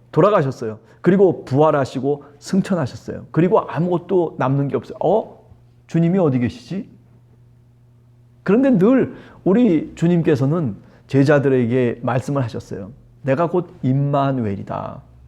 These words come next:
내가 너희와 항상 함께 있을 것이다"라고 우리가 마태복음 이십팔 장 십육 절 이하에 보면 마지막 선교 명령을 하면서 바로 이 말씀을 다시 되풀이해서 제자들에게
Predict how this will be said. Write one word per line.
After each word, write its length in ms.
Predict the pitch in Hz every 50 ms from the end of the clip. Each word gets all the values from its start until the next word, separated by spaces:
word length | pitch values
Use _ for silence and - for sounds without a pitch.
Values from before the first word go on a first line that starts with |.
| - _ _ _ -
내가 200 | 151 175 208 214
너희와 360 | 185 190 196 202 202 190 185
항상 640 | - - 196 196 185 185 180 180 170 196 190 185 180
함께 340 | 190 - - 180 165 - 175
있을 180 | 165 - - -
것이다"라고 680 | 156 135 - - 147 131 120 107 98 113 151 185 190 - - - - - - -
우리가 240 | 131 139 143 156 147
마태복음 540 | 120 120 127 117 - 135 139 139 135 127
이십팔 420 | 117 110 - - - - 123 117 -
장 180 | - 117 120
십육 340 | 120 - - 165 143 123 -
절 180 | 147 139 123 113
이하에 180 | 113 110 104
보면 280 | 98 104 104 117 135 127 - - - -
마지막 400 | - 107 123 123 127 147 151 143
선교 340 | - - - 165 156 147 151
명령을 480 | 147 127 110 107 107 110 107 107 104 98
하면서 460 | 104 101 101 104 101 123 139 151 151 - - - -
바로 380 | - 127 135 151 165 160 165 - - - - -
이 260 | - 151 170 185 196 165
말씀을 640 | 131 113 120 113 - - - 117 113 127 151 180 - - - - _ _ _
다시 380 | - 117 110 - 151 139 143
되풀이해서 840 | - 123 113 - - - 156 170 160 147 135 120 - 143 165 196 - - - - - -
제자들에게 880 | - 127 127 117 131 123 110 123 110 113 107 113 135 151 180 208 -